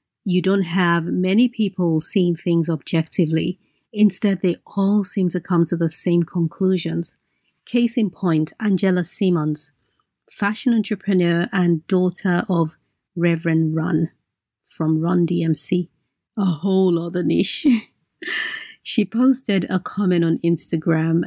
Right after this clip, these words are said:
and her post was a graphic that said, "If you don't like where you are, you can change it." <laughs> Come and see the fireworks.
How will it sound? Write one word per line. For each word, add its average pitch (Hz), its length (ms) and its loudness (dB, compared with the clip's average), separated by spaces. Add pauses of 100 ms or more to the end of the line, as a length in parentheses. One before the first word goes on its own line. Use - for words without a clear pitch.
and 160 400 2 (460)
her 190 100 4
post 214 480 -2
was 220 160 2
a 180 80 0
graphic 170 640 0
that 165 200 0
said, 165 440 0 (400)
"If - 260 -2
you 185 160 2 (100)
don't 262 300 2
like 180 320 -4
where 175 120 4
you 170 260 0
are, 180 380 0 (120)
you 190 140 0
can 214 180 0
change 320 420 0
it." 170 280 -8 (280)
<laughs> - 1080 -2
Come 220 480 0 (160)
and 185 260 0
see 175 480 0 (200)
the 170 120 2
fireworks. - 1160 -4